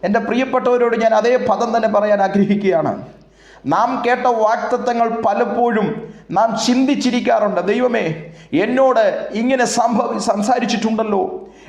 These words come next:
എന്നോട് നേരിട്ട് സംസാരിച്ചിട്ടുണ്ടല്ലോ, എന്നോട് ഇടപെട്ടിട്ടുണ്ടല്ലോ, തിരുവചനങ്ങളിലൂടെ എന്നോട് ഇടപെട്ടിട്ടുണ്ടല്ലോ, എന്നിട്ടും എൻ്റെ കുടുംബത്തിനകത്ത്, എൻ്റെ ലൈഫിനകത്ത്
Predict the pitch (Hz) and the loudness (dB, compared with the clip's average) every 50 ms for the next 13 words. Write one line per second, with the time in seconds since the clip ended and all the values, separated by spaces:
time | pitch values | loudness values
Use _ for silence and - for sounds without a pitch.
0 | - - 170 233 262 277 277 269 233 233 233 240 269 285 302 302 285 262 - 247 | -6 -4 -2 0 2 2 2 2 2 2 2 2 2 0 0 -2 0 0 0 0
1 | 233 233 202 233 269 262 247 220 254 214 254 233 226 226 220 208 208 196 190 - | 0 0 0 0 0 0 -2 -2 -2 -2 -2 -2 -2 -2 0 0 0 0 0 0
2 | 196 233 254 277 269 262 226 240 262 277 277 262 262 226 220 233 220 226 208 202 | -2 0 0 0 0 0 2 2 2 2 2 0 0 -2 -2 -2 0 0 2 2
3 | 202 185 175 - - - - - - 226 262 302 294 240 226 - 262 262 294 277 | 2 0 0 -2 -6 -8 -6 -2 0 2 2 2 2 2 2 0 0 0 0 0
4 | 285 285 254 269 269 254 247 254 254 247 233 240 254 254 254 - 226 208 226 226 | 0 0 2 2 2 2 2 2 2 0 2 2 2 0 0 -2 -2 -2 -2 -2
5 | 214 226 220 214 208 196 - - - - - - 156 208 240 247 269 254 - 262 | 0 0 2 2 0 0 -2 -6 -10 -10 -4 -2 -2 0 2 0 0 0 0 0
6 | 240 214 202 - - 170 190 226 233 240 - 240 247 226 240 233 247 240 247 240 | 0 0 -4 -4 -4 -2 -2 0 0 0 0 0 -2 0 0 0 0 0 0 0
7 | 233 226 233 226 220 214 208 214 226 233 247 240 233 240 254 214 247 226 240 220 | 0 0 0 0 0 0 -2 -2 0 0 0 0 2 0 2 2 0 0 2 0
8 | 233 220 233 220 | 0 2 2 2